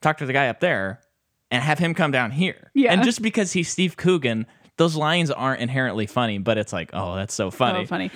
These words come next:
Speaker 2: And then it's Bill Nye.
Speaker 1: Yeah.
Speaker 2: Who I, he, he has such a,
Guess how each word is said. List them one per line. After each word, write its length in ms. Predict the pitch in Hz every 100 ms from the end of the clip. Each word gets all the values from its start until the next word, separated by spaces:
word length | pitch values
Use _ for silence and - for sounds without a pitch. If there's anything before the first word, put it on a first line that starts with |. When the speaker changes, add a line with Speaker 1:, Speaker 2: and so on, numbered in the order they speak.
| - -
Speaker 2:
And 140 | 262
then 360 | 269 269 240 226 -
it's 200 | 240 214
Bill 220 | 262 247
Nye. 480 | 226 202 190 202 226 _ - - -
Speaker 1:
Yeah. 260 | 160 113 127 -
Speaker 2:
Who 320 | 320 349 302 - - -
I, 480 | 285 320 359 320 -
he, 360 | 240 311 311 311
he 220 | 311 320
has 180 | 349 -
such 520 | - 285 277 - - -
a, 160 | 254